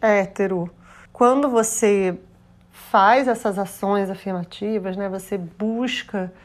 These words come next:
procurar autores negros, autores indígenas, você tá causando essa mudança, né? Você tá dando o primeiro passo pra essa mudança. Então, eu acho que o mercado editorial, pra a mudança acontecer, ele tem que fazer ações afirmativas também.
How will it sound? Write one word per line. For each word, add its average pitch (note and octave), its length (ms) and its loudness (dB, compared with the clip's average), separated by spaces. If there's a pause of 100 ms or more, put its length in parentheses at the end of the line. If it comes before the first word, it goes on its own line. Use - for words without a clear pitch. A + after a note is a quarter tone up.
(340)
procurar F#3+ 440 -4
autores F#3 480 -4
negros, F#3 920 -4
autores F#3+ 520 -6
indígenas, F#3+ 1040 -4 (300)
você G3 200 -6
tá B3 260 4
causando C4+ 480 2
essa A3+ 200 -2
mudança, F#3 560 -2
né? G3+ 120 -2
Você G3+ 240 -10
tá G3+ 140 0
dando G#3 240 -2
o - 20 -6
primeiro B3 340 -2
passo F#3+ 320 -4
pra G3 140 -8
essa F#3 160 -12
mudança. F3 560 -8 (520)
Então, G#3 200 2
eu A#3+ 160 8
acho A#3 380 2
que - 80 -10
o C4 40 0
mercado B3 420 -2
editorial, A#3+ 880 2 (500)
pra B3 140 8
a B3+ 40 6
mudança A#3+ 380 0
acontecer, A#3+ 640 0
ele C#4 100 -2
tem F4 140 -4
que E4+ 60 -12
fazer F4 200 -2
ações E4 400 -2
afirmativas C#4 840 -4
também. B3+ 680 0